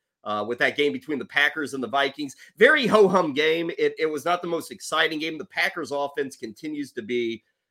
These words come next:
kind of D O A. It's, it's just so lacking. Uh,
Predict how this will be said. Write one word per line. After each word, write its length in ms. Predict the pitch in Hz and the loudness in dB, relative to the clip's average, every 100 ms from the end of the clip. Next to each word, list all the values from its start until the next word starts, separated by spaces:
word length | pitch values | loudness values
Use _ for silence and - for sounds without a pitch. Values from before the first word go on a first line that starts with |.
| _ | _
kind 260 | - 175 208 | 2 2 4
of 180 | 123 104 | 0 -4
D 200 | 165 175 | 0 2
O 200 | 127 117 | 2 0
A. 220 | 113 90 | -2 -4
It's, 360 | 92 139 143 - | -4 -6 -6 -6
it's 240 | 151 147 | -6 -6
just 460 | - 135 113 - - | -6 -6 -6 -8 -4
so 220 | 156 190 | 0 2
lacking. 960 | 190 143 101 98 113 127 - 139 135 135 _ _ _ | 2 2 -4 -6 -4 -4 -4 -6 -6 -8 _ _ _
Uh, 380 | 101 101 101 | -8 -6 -6